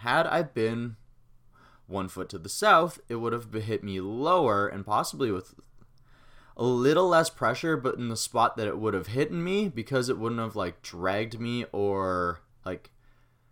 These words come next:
that, it would have straight up taken out my legs and possibly would have, like, crushed them, possibly, mm, putting me in a wheelchair for life.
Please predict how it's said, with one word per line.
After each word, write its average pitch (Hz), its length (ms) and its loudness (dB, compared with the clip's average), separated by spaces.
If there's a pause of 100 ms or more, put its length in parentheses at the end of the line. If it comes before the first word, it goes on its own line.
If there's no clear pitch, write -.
(360)
that, 107 220 -2
it 131 60 2
would 123 160 2
have 110 140 -2
straight 120 400 0
up 127 160 2
taken 104 380 -4 (100)
out 101 220 0
my 151 180 0
legs 175 580 2
and 113 140 -6
possibly 131 500 2
would 113 140 -4
have, 87 200 -8
like, 87 300 -6 (240)
crushed 143 720 -2
them, 85 300 -4
possibly, 127 640 2
mm, 107 460 -8
putting 110 280 -4
me 104 200 -2
in 98 100 -2
a 98 40 -4
wheelchair 82 400 -4
for 90 140 -8
life. - 400 2